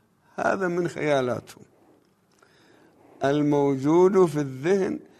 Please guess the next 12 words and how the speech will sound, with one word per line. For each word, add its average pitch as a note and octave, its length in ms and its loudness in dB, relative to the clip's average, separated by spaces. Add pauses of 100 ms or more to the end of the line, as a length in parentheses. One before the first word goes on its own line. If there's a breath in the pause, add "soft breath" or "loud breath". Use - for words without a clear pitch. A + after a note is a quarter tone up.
(180 soft breath)
نوعية D#3 1500 2 (440 soft breath)
وجود D3 840 0
ال-، C#3+ 260 -4 (300 loud breath)
الأشياء C#3 1000 0
في C#3+ 160 -6
الذهن D3 640 -4 (360 soft breath)
تختلف D#3+ 800 -6
مقولتها، C3+ 1200 -4
حقيقتها، - 1080 -6 (340 loud breath)
عن E3 200 -4
الموجودات C3 720 -6
المادية. D3+ 680 -8